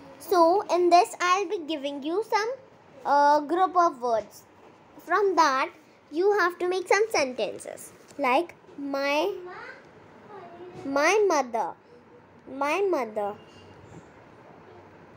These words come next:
We have to make a sentence of my mother. So, we can make my mother, i-, including this word, we have to make a sentence. So, we can make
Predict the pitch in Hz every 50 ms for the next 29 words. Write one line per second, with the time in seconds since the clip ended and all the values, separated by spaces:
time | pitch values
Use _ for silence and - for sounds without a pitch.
0 | - - - - - - - - - - - - - - - - - - - -
1 | - - - 302 339 392 440 453 415 415 - - 427 415 427 403 339 403 440 440
2 | 381 320 302 302 320 320 370 427 381 381 - 440 440 466 539 508 403 320 262 240
3 | - - 165 - - - - - - - - - - - - - - - - -
4 | - - - - - - - - - - - 381 392 415 427 440 453 - - 427
5 | 427 453 403 339 311 302 269 240 226 262 330 - - - - - - - - -
6 | - - - 294 311 370 427 539 523 415 302 269 254 233 226 233 226 220 233 277
7 | 370 - - - - - - - - - - - - - - - - 349 - -
8 | - - - 320 359 392 440 415 415 381 403 392 392 330 427 427 440 415 349 403
9 | 466 494 - - 359 302 294 277 262 254 254 262 294 320 302 302 330 339 381 440
10 | 427 370 403 392 - - 403 403 392 381 370 370 392 440 480 - 415 349 277 247
11 | 220 - 190 175 170 165 - - - - - - - - - - - 339 330 302
12 | 330 294 - 330 320 320 311 294 277 269 277 302 349